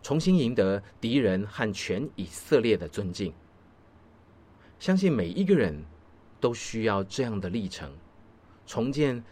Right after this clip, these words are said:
自己里面那个自爱自怜的弱小心灵。校园之爱每年寒暑假举办服务学习营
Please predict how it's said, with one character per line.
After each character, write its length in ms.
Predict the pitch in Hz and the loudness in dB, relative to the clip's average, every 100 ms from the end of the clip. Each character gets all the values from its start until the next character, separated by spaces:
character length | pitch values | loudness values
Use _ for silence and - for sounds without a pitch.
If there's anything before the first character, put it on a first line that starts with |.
| - | -10
自 160 | - | -4
己 200 | 196 123 | -2 0
里 160 | 123 101 | 0 0
面 260 | 95 160 135 | 2 2 2
那 160 | 123 | 2
个 240 | 101 90 90 - - | 0 -2 -4 -14 -20
自 240 | - 147 | -4 -2
爱 360 | - 131 110 92 - - | 2 2 2 0 -8 -20
自 280 | - 170 143 | -10 -2 0
怜 280 | 98 78 85 | 0 -2 -4
的 260 | 101 90 82 - - | -2 -4 -8 -18 -16
弱 240 | - 131 92 | -2 0 0
小 300 | - 73 64 | -2 -10 -10
心 280 | - 90 87 | -10 -8 -8
灵。 140 | 76 - - - - - - - - - - - - - - - - - - - - | -8 -14 -20 -20 -20 -18 -18 -20 -20 -20 -20 -20 -20 -20 -20 -20 -20 -20 -20 -20 -4
校 180 | - 131 | 0 2
园 160 | 110 | 2
之 140 | 113 123 | 2 2
爱 260 | 120 107 101 - - | 4 0 -4 -16 -4
每 200 | 113 101 | 0 0
年 200 | 98 110 | 0 -2
寒 240 | 113 117 | -2 -2
暑 160 | 151 98 | -2 -4
假 320 | 95 110 92 - - | 0 0 0 -6 -14
举 200 | - 98 | -8 -2
办 280 | 131 117 | 0 0
服 280 | 110 - 117 | -2 -4 -4
务 40 | 147 | -4
学 200 | - 90 | -6 -6
习 320 | - 175 78 | -6 -8 -8
营 160 | 156 | -10